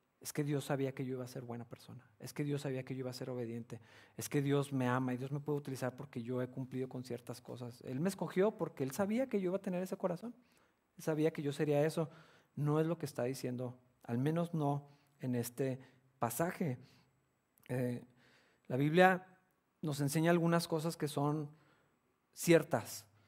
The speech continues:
La elección, en varios pasajes en la Escritura vemos que Dios nos eligió. Eh, eso es un, un tema que se repite. Predestinación,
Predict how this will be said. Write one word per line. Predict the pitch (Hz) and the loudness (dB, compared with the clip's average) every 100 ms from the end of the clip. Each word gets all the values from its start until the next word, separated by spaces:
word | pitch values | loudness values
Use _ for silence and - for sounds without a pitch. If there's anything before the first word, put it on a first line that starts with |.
| _ _ _ _ _ - | _ _ _ _ _ -10
La | 165 131 | 0 2
elección, | 120 123 165 180 226 - _ | 2 0 0 2 0 -6 _
en | - 123 | -6 2
varios | 139 185 202 | 2 4 2
pasajes | - 151 139 175 | 2 2 0 0
en | 170 | -2
la | |
Escritura | 151 131 139 151 | -2 -4 2 4
vemos | 151 151 156 | 6 4 0
que | - 139 | 0 0
Dios | 139 139 151 | 0 0 -4
nos | 143 | -2
eligió. | 127 120 - 170 208 233 - _ _ _ _ _ | -2 -2 2 4 4 0 -12 _ _ _ _ _
Eh, | - 131 131 131 123 - 127 - | -6 -2 -2 -2 -4 -8 -8 -8
eso | 135 | -8
es | 139 | -4
un, | 160 151 | -2 -2
un | 156 143 | -4 -2
tema | 160 151 147 | 0 0 0
que | 143 | -2
se | 139 | -2
repite. | 135 131 185 175 151 120 - - - _ _ _ | -2 0 0 4 2 2 -8 -20 -20 _ _ _
Predestinación, | - 147 139 160 151 139 175 170 151 | 4 4 4 4 4 6 8 8 6